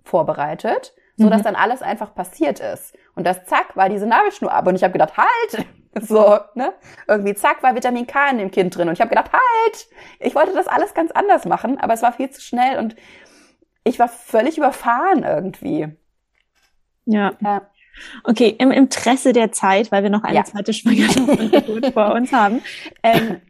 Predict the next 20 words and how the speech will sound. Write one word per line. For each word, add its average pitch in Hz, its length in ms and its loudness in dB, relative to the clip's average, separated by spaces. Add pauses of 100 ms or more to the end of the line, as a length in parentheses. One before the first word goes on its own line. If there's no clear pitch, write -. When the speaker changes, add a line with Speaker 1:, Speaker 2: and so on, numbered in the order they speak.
(200)
Speaker 2:
ganz 226 180 -4
kurz, 220 220 -4
wie, 254 220 0
wie 240 140 2
ging's 240 320 0
dir 233 380 0 (100)
im 220 340 4
Wochenbett 214 720 -2
und 214 160 -2
auch 196 160 -2
mit 202 160 0
dem 196 140 -2
Stillen 190 420 2
nach 175 180 -6
dieser - 240 -4
Geburt? 180 420 -8 (920)
Speaker 1:
Ähm, 180 480 2
gut. 202 340 -2 (560)
Also 175 140 2
das, 202 160 -6